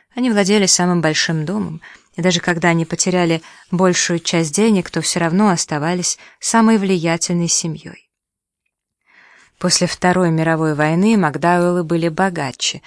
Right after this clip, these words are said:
но не пользовались таким уважением, как Харкорты». Джосс допивала чай, старалась осмыслить услышанное. Значит, мисс Эдди приехала после войны домой и обнаружила, что мужчина,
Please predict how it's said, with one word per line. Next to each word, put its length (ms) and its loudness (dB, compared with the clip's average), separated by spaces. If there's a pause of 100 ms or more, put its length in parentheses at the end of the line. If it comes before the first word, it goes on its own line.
(280)
но 120 2
не 140 2
пользовались 580 0
таким 320 -4
уважением, 680 -2
как 220 -10
Харкорты». 800 -8 (2500)
Джосс 220 2
допивала 500 2
чай, 360 2
старалась 520 0
осмыслить 600 -2
услышанное. 640 -6 (1300)
Значит, 400 2
мисс 260 4
Эдди 240 2
приехала 520 0
после 360 0
войны 340 2
домой 420 0
и 20 2
обнаружила, 680 0
что 260 -4
мужчина, 720 -2